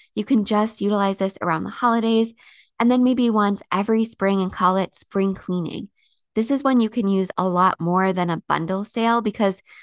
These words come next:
people likely aren't gonna be waiting around for it. So again, keep this one in your back pocket for when you need it. All right, strategy number three,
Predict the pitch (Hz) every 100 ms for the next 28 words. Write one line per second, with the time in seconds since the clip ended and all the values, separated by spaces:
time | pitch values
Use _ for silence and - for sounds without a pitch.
0 | _ - 277 339 339 277 - 240 226 -
1 | 185 180 190 185 190 185 - 170 170 170
2 | 165 151 135 160 - - - - - _
3 | _ _ _ _ - 202 190 190 - 190
4 | 226 233 226 - 190 208 - 214 - 185
5 | 180 175 - - 220 226 226 - 196 190
6 | 180 185 170 151 - - _ _ _ _
7 | _ _ _ _ _ _ _ _ _ _
8 | 185 180 147 - - 190 185 190 220 226
9 | - 165 165 170 175 - 151 -